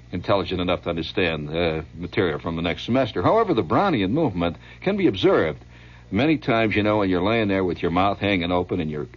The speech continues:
eyeballs are glazed. You've had this occasion to, uh, happen to you occasionally, right? Your mind is out to lunch,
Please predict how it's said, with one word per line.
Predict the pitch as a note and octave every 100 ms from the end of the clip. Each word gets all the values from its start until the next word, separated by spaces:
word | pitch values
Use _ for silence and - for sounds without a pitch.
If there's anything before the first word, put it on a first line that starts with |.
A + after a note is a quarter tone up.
| -
eyeballs | F#2 F2+ F2+ F2+ F2
are | D#2+
glazed. | D2+ F2+ F2 E2+ E2+ - - - - - - -
You've | E2+ E2+
had | E2 D#2
this | D#2 - - - - - -
occasion | E2 - E2 D2+ E2 C#2+ D2 D2 - - - -
to, | E2+
uh, | D2+
happen | F#2 E2+ D#2 D2
to | E2+
you | D#2
occasionally, | - E2+ D#2+ G#2+
right? | G2 F#2 A2+ -
Your | F#2
mind | E2 F2+ F#2 G2
is | F#2
out | F2+ F2+
to | F#2
lunch, | F#2+ F#2+ G#2+ -